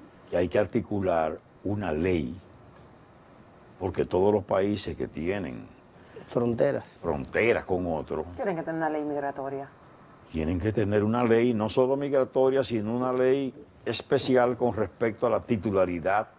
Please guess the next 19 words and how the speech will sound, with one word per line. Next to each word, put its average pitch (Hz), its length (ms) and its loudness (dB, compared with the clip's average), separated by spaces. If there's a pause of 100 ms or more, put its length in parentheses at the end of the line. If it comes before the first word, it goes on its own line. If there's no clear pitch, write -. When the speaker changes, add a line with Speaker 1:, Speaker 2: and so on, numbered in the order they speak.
(240)
Speaker 1:
de 85 180 -4
los 80 180 0
bienes 95 320 -2
inmuebles. 92 720 -2 (680)
Speaker 3:
También. 151 360 -6
Speaker 1:
Porque 127 320 4
parte 123 840 0
de 95 160 -2
la 87 180 -2
preservación 98 880 0
de 135 120 2
ese 127 220 2
país, 87 460 -2
de 92 60 2
ese 104 180 2
pueblo, 65 600 -6 (500)
de 87 140 -4
ese 90 140 0
estado, 67 520 0